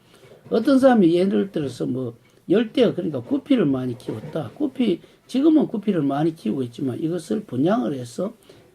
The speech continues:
판다든지 안 그러면 개를 키워서 한다든지. 내가 알고 있는 사람은 개가 취미인데 좀 비싼 개 있죠. 비싼 개를 그, 어, 취미 삼아 키우면서 이것을, 어, 새끼를 그 또 티비, 그러니까 한마디로 인터넷을 통해 하는데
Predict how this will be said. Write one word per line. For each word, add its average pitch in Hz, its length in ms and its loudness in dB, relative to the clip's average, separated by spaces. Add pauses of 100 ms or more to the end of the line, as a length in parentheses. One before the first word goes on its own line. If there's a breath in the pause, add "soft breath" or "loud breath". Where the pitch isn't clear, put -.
판다든지 156 600 -4
안 147 120 -2
그러면 214 240 0
개를 220 400 2
키워서 160 480 -6
한다든지. 123 480 -8
내가 214 240 0
알고 208 200 0
있는 151 160 0
사람은 131 500 -6 (380 soft breath)
개가 247 360 4
취미인데 165 680 -2 (440 soft breath)
좀 196 180 0
비싼 247 380 2
개 165 80 0
있죠. 127 480 -8
비싼 214 360 0
개를 147 480 -2 (380 soft breath)
그, 123 320 -6 (260 soft breath)
어, 123 120 -12
취미 170 340 -2
삼아 143 320 -6
키우면서 123 760 -6
이것을, 131 540 -10 (280 soft breath)
어, 135 100 -8
새끼를 156 560 -4 (260)
그 113 220 -12
또 117 140 -12
티비, 202 460 -4
그러니까 151 340 -6
한마디로 135 420 -8
인터넷을 196 680 -2
통해 139 240 -8
하는데 120 540 -8